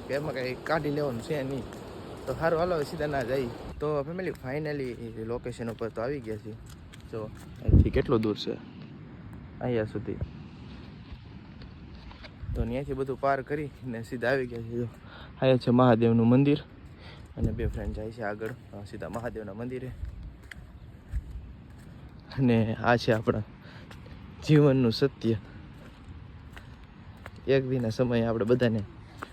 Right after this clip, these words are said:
આયા જ આવવાનું છે. તો અહંકાર ખોટો ન કરવો, જીવનમાં જે છે એમાં સુખી રહેવું.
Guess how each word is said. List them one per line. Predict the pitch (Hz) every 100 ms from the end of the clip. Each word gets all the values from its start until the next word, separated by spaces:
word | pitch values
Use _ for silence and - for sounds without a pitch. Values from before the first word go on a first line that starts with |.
| - - -
આયા | 131 120
જ | 110
આવવાનું | 117 113 110 107
છે. | 123 156 - - - - - - - - -
તો | 110
અહંકાર | 113 123 120 113 110
ખોટો | - 107 104
ન | 113
કરવો, | 113 113 156 - - -
જીવનમાં | 117 120 107 98
જે | 101 117
છે | - 143 - - - - - -
એમાં | 120 110
સુખી | 123 117 110
રહેવું. | 104 107